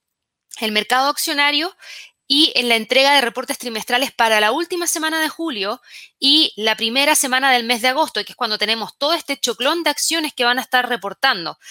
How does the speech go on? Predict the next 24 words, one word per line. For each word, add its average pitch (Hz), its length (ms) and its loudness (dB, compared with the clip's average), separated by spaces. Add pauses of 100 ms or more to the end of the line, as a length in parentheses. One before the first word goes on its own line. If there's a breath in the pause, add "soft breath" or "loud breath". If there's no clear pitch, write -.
(220 loud breath)
Así 254 300 2
que 254 220 2
estén - 240 -4
muy 254 260 -4
atentos 302 320 0
porque 208 160 -6
se 220 120 -4
viene 220 160 -2
súper 277 360 -2
interesante 247 540 -2
el 240 40 0
próximo 233 400 -6
Trading 220 440 0
Day. 247 260 2 (380 loud breath)
Em, 180 580 0 (100)
creo 226 220 0
que 208 160 0 (260)
entre 214 280 0
mañana 269 340 2
y 262 80 2
el 247 60 0
jueves 302 340 2
podríamos 254 460 0
tener 240 320 2